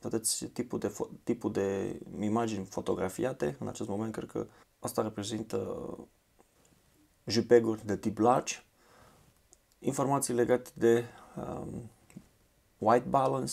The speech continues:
și de, să zicem, modul de, um, cu care tratează culorile camera și anume modul standard.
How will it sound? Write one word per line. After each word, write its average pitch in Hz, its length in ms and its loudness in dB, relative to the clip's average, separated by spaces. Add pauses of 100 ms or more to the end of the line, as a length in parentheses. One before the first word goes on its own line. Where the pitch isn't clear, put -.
și 120 420 -6 (360)
de, 104 320 -2 (640)
să - 160 -12
zicem, 98 340 -4
modul 101 580 0
de, 101 240 -4 (160)
um, 90 480 -10 (220)
cu - 120 -8
care 104 240 -2
tratează 104 760 -4 (540)
culorile 95 500 2
camera 120 380 -2
și - 180 -8
anume 98 300 -4
modul 95 300 -2
standard. - 520 -8